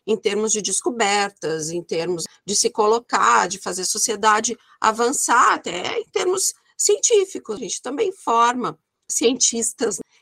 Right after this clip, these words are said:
Então, como é que a gente vai querer formar cientistas se a gente não trabalhar isso na forma como eles aprendem? Então, eles têm que aprender, eles têm que desenvolver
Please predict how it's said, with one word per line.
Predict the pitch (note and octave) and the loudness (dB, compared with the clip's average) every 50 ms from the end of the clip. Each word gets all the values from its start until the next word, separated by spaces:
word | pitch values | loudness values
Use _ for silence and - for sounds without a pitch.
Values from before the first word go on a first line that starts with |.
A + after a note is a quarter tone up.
| _ _ | _ _
Então, | - A4+ D#4 | -6 -6 -6
como | - D#4+ B3 C#4 | -4 -6 -6 -6
é | |
que | - - | -4 -4
a | B4+ | -6
gente | C5+ C5 A4+ A4+ G#4 | -6 -4 -2 0 0
vai | G4+ F#4 F#4 F4 | 2 0 -2 -2
querer | - F#4 F4 E4+ F4 | -2 -2 -2 -2 -2
formar | E4 - - C4 D4+ C4 A#3+ D#4+ | -2 -4 -4 -2 0 -2 -2 -2
cientistas | - - A#3 C4 B3+ - - A3+ A#3 B3 - - - - - - _ _ _ _ | -4 -4 -6 -4 -4 -4 -4 -4 -4 -4 -4 -4 -4 -4 -4 -6 _ _ _ _
se | - - F#4 - F#4+ | -10 -8 -4 -2 0
a | |
gente | F4+ F#4 F4+ - | 0 0 0 0
não | F#4 F4+ F4+ | -2 -4 -4
trabalhar | F4 F#4+ F4 F4 E4+ E4+ F4 F4 - | -4 -4 -2 -2 0 0 0 -2 -2
isso | D4+ B3+ C4 - - - F4 - _ _ _ - | -2 -4 -4 -6 -6 -6 -8 -10 _ _ _ -4
na | - C4+ C#4+ | 0 0 0
forma | - C4+ B3+ C#4+ C#4 C#4+ | 0 0 0 0 -2 -2
como | - D#4+ B3+ B3 | -4 -4 -2 -2
eles | A#3+ A#3 A#3 B3 | -2 -2 -2 -4
aprendem? | A#3 G#3+ - - - F3+ F3+ E3 D#3 D#3+ F3+ F#3+ - _ _ _ _ _ _ _ | -4 -4 -6 -6 -6 -4 -4 -4 -4 -4 -6 -8 -8 _ _ _ _ _ _ _
Então, | - - | -10 -8
eles | G#3 G#3 - | -6 -6 -6
têm | - - C#4 D4+ | -4 -4 -4 -2
que | - A4 | 0 -2
aprender, | A4 - - G#4 F#4+ F#4 F4 C4 G#3+ A#3 B3+ | -2 0 0 2 4 4 4 4 4 4 4
eles | C4+ D#4 - | 2 0 -4
têm | - C#4 | -6 -8
que | B3+ B3 | -8 -6
desenvolver | B3+ B3+ B3 A#3+ B3+ B3+ A#3+ A3+ A#3+ G#3+ G3 G3+ F#3+ G3+ B3 A4 | -6 -4 -4 -2 -2 0 0 0 0 0 -4 -2 0 0 0 0